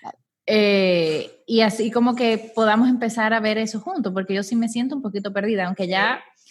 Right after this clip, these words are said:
Speaker 2: siento un poco más de luz después de este episodio, eh, que de verdad mil gracias, o sea, por tantos tips, por tanta ayuda, y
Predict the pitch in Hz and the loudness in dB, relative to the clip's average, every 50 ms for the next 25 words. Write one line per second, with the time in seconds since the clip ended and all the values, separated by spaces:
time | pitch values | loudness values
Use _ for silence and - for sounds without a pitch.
0 | _ _ _ _ _ _ - - 240 247 240 247 247 233 254 254 254 247 233 240 | _ _ _ _ _ _ -4 -2 2 2 4 4 2 2 0 0 0 2 2 2
1 | 240 240 233 220 226 247 247 226 220 240 - - - - - - _ _ - 214 | 2 2 2 4 4 4 4 4 2 0 -2 -6 -10 -10 -12 -16 _ _ -2 -2
2 | 202 214 208 220 220 233 240 240 240 247 214 220 226 226 240 233 202 180 180 185 | 0 2 2 2 4 4 2 2 0 -2 -2 -2 -2 -2 0 0 0 0 -2 -4
3 | 233 254 - _ _ _ _ _ _ _ _ _ _ _ _ _ _ _ _ - | -6 -8 -12 _ _ _ _ _ _ _ _ _ _ _ _ _ _ _ _ -20
4 | _ _ _ - 196 202 196 190 185 180 185 196 185 190 185 180 185 190 202 202 | _ _ _ -2 0 0 2 2 0 0 0 -2 0 0 0 2 2 2 2 2
5 | 202 208 214 226 240 247 247 233 240 226 220 220 220 220 - 220 214 220 214 226 | 4 4 4 2 2 0 0 -2 0 0 2 0 0 0 -2 -2 -2 -2 -4 -6
6 | 208 - 180 175 - 180 170 170 - 175 180 185 - 202 196 202 _ 233 233 220 | -6 -6 -6 -6 -6 -8 -10 -8 -6 -6 -6 -6 -6 -8 -10 -6 _ 0 2 2
7 | 220 214 214 202 208 - - - - - _ _ _ - 190 185 190 - 190 185 | 2 2 0 -2 -4 -10 -12 -14 -18 -20 _ _ _ -10 -10 -10 -8 -10 -10 -6
8 | - 202 190 196 208 208 202 196 196 190 185 180 - 185 202 196 - | -6 -6 -4 -4 -4 -2 0 0 0 0 0 -2 -4 -6 -6 -6 -8